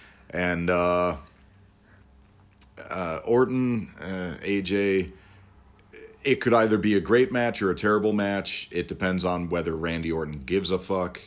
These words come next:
'cause when he does, he can have a, a good match. Oh, cat, no, you cannot stand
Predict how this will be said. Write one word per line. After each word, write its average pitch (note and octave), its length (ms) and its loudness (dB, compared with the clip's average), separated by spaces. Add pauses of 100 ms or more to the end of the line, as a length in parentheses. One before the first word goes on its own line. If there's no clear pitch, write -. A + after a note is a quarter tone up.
(120)
'cause C#2+ 280 -10
when D#2+ 180 -6
he C#2+ 140 -6
does, G#2+ 540 2
he B2 120 -4
can - 160 -6
have D#2 200 -2
a, - 340 -10
a - 20 -6
good D2+ 260 -4
match. F#2+ 360 0 (800)
Oh, G2+ 160 -4 (580)
cat, G2 340 -2
no, F2+ 220 0
you D#2 160 -6
cannot F#2+ 420 0
stand G2+ 520 0